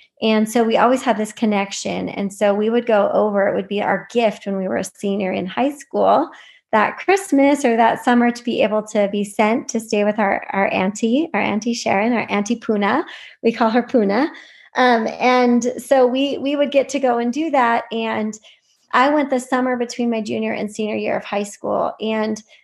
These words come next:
um, when I was going into my junior year of high school, my parents got divorced. It was a really hard time in my life. It was just, you know, to be a teenager and go through that. If anybody here listening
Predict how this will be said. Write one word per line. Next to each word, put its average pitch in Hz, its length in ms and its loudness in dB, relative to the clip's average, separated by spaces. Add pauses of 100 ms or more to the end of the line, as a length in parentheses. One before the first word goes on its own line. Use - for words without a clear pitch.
(200)
um, 220 240 2
when 233 240 4
I 277 280 4
was 226 720 4
going 226 300 2
into 226 160 -4
my 220 80 -2
junior 208 300 0
year 202 200 0
of 202 80 -14
high 208 160 2
school, 196 220 -2
my 190 160 0
parents 196 380 -6
got - 180 0
divorced. 214 500 0
It - 60 -6
was 214 120 -8
a 208 40 -10
really 220 260 2
hard 214 160 0
time 190 240 -2
in - 120 -4
my 165 120 -2
life. 190 400 0
It - 80 -8
was 202 420 -4 (420)
just, 220 340 -6
you 269 120 4
know, 240 260 2
to 254 100 -2
be 247 120 4
a 233 40 4
teenager 208 520 -2
and 196 100 -4
go 190 120 0
through 208 220 -6
that. 226 320 0
If 196 180 -2 (220)
anybody 202 380 -2
here 202 200 0
listening 214 580 -2